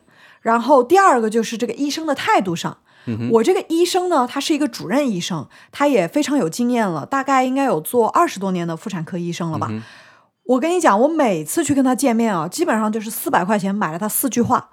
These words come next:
Speaker 2: <laughs>
Speaker 1: 啊，呃，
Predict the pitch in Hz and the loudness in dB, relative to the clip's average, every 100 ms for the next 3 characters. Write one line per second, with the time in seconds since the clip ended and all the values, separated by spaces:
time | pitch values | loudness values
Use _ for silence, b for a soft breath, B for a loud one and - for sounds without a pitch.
0 | _ 143 139 147 131 131 151 240 143 120 | _ -6 -2 -2 -2 0 2 2 0 -8
1 | b b b _ _ _ _ _ - 240 | b b b _ _ _ _ _ 0 4
2 | 208 202 202 | 4 4 2